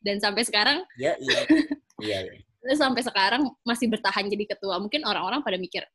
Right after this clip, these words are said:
Speaker 1: "Kok lama banget?" gitu. Tapi ya mungkin tujuannya adalah supaya tetap mengaktifkan K N Depok itu sendiri. Dan sekarang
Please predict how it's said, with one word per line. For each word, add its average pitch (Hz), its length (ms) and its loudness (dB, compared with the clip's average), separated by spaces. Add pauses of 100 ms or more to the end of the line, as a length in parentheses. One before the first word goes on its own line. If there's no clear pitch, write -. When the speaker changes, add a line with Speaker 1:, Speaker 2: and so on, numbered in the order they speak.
(240)
Speaker 1:
"Kok - 420 -6
lama 208 220 -4
banget?" 285 340 0
gitu. 185 320 -4
Tapi 185 460 -2
ya 180 160 0
mungkin 254 400 -4 (420)
tujuannya 196 540 0
adalah 185 240 2 (400)
supaya 185 400 0
tetap - 320 -4
mengaktifkan 240 800 -2 (320)
K - 80 -2
N 170 160 -2
Depok 165 240 -10
itu 175 80 -12
sendiri. 170 400 -4
Dan 160 160 -4
sekarang 196 560 -2